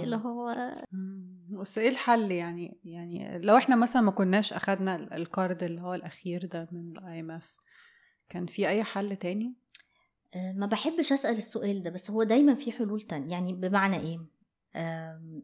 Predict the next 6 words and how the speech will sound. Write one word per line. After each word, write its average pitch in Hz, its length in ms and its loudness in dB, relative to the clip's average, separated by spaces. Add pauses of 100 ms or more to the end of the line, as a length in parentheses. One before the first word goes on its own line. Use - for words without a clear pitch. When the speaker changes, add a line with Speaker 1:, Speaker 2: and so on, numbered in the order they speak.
Speaker 1:
أنا 214 120 4
معرفش - 720 2 (240)
لو 180 160 -6
في - 180 -6
حكومة 233 400 2
تانية 254 460 4